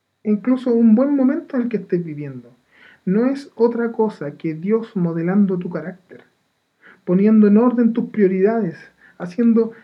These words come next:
haciéndote cada vez más a la imagen de su Hijo Jesucristo, nuestro Señor y Redentor. Recuerda esto: los que aman a Dios, todas las cosas le ayudan a bien. Reconocer al Dios verdadero,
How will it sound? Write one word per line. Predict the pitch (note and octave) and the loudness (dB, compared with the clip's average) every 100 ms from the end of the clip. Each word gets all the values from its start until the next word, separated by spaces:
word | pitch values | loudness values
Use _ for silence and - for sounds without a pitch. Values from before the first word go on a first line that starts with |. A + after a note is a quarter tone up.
| _ _ _ _ | _ _ _ _
haciéndote | F3+ F3 - A#3 A3+ G#3+ | -10 -6 0 2 2 0
cada | - C4+ C4 | -2 -4 -2
vez | C4+ C#4 C#4+ _ _ _ | -4 -6 -8 _ _ _
más | G3+ C4 - A#3+ | -2 -2 -2 -2
a | |
la | A3 | 0
imagen | G#3+ A3+ A#3+ A#3 A3 | 2 0 0 0 2
de | G#3 | 2
su | G#3+ | 0
Hijo | A3 G#3+ G#3 | -4 -2 -6
Jesucristo, | G3 - F3 G#3+ - - | -6 -10 -6 -6 -6 -8
nuestro | E3+ F3 F3 F3+ | -4 -4 -6 -10
Señor | F3 F3 F3 F3+ | -4 0 0 0
y | |
Redentor. | E3 D#3 C#3+ D3 - B2+ _ _ _ _ _ _ - - - | -2 -4 -8 -12 -16 -20 _ _ _ _ _ _ -20 -20 -8
Recuerda | F#3 G3 C#4 C#4 B3+ G#3 | -4 -2 2 2 2 -2
esto: | F3 - C3+ - _ _ - | -4 -16 -20 -20 _ _ -6
los | F3 F3 | -6 -4
que | F#3+ | -2
aman | G3 A3 G3+ | 0 2 2
a | F3 | 0
Dios, | E3+ F#3 F#3 | -2 -2 -4
todas | - F#3+ | -4 -2
las | F3+ F3 | -2 -4
cosas | - F3+ E3 | -6 -6 -4
le | D3+ | -4
ayudan | D#3 E3 E3 D3+ | -4 -4 -6 -8
a | |
bien. | C#3+ D#3 C#3+ C#3+ _ _ _ _ _ _ _ _ _ _ - | -10 -10 -14 -20 _ _ _ _ _ _ _ _ _ _ -4
Reconocer | F#3 F3+ F#3 F3+ A#3+ A#3+ | -2 -2 -2 -2 -2 -2
al | A3 F#3 | 0 0
Dios | A3+ A#3 | 0 -2
verdadero, | G#3 G3 F3+ F#3 G#3+ E3 C#3 | -4 -4 -2 0 0 -2 -10